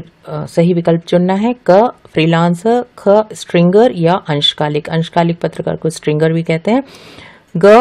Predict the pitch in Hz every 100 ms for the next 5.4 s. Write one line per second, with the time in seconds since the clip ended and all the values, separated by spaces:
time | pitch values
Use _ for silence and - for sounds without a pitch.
0 | 254 _ _ 180 175 170 180 190 190 190
1 | 185 208 220 214 190 180 151 175 220 -
2 | 165 - 151 139 - - - - 139 -
3 | _ _ _ _ - 208 226 233 220 208
4 | 202 214 214 208 185 180 190 175 175 175
5 | 165 165 -